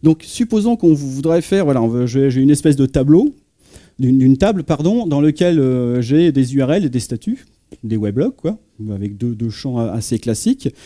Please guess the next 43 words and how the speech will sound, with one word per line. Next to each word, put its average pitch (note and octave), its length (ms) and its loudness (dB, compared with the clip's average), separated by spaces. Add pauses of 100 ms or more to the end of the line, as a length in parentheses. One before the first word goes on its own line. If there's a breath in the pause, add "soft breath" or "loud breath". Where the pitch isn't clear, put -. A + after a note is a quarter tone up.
(140 loud breath)
Et A#2 40 -6
donc, C3+ 160 2
je B2+ 80 -2
veux B2+ 60 2
juste G3 200 -2
compter F3 260 0
le F3 60 0
nombre F3+ 160 2
de D3+ 80 0
requêtes C#3+ 340 -2
pour, B2 240 -4
euh, B2 80 -2
pour C3 160 -10
chaque E3 220 -6
U D3 100 0
R B2 100 -2
L. G2 160 -4 (1040 loud breath)
Euh, A2 280 0
si G#2+ 200 -4
c'était F3+ 260 2
une C3+ 120 6
table, G3 380 0
j'aurais B2 220 -2
grosso A#2 280 -6
modo, B2 300 0
je - 60 -8
ferais A2+ 140 -4
une A#2 60 2
espèce A2+ 260 -4
de A2 60 -6
select C3+ 560 -2
avec, A2+ 420 -2
euh, G2+ 360 -4
U G2+ 160 -4
R G2 100 -4
L, A#2+ 320 0
from G#2+ 300 -8
weblog, A2+ 360 -4
group A#2 240 -4
by B2 160 -4
U A2 120 -2
R F#2 80 -8
L. D#2+ 140 -12